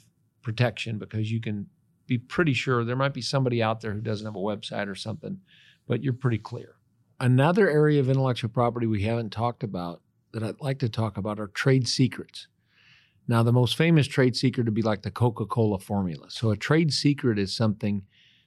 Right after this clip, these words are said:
that you can keep a secret and other people can't figure it out,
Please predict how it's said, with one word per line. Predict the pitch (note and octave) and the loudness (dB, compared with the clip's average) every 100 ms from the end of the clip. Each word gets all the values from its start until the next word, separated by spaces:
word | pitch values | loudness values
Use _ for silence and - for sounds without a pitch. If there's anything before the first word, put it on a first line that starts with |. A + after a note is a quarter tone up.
| _ B2 | _ 2
that | A#2 C3+ | 2 4
you | B2+ | 2
can | A2+ A2 | 4 0
keep | G2+ D#3+ D#3 C#3 | 0 0 2 0
a | |
secret | - D3+ C#3 - F#2+ - _ _ _ _ _ _ _ - | 0 0 0 -2 -6 -6 _ _ _ _ _ _ _ -2
and | A#2 A2+ G#2+ A2 A2 _ _ - | 2 4 2 0 -6 _ _ -2
other | C3 C#3+ | 2 4
people | C3 C#3+ C3+ B2 | 4 2 0 -2
can't | - C3 A2+ | 0 0 0
figure | - C3 G#2+ G#2 | 0 0 2 0
it | G2+ | 0
out, | G#2+ C3 | 2 0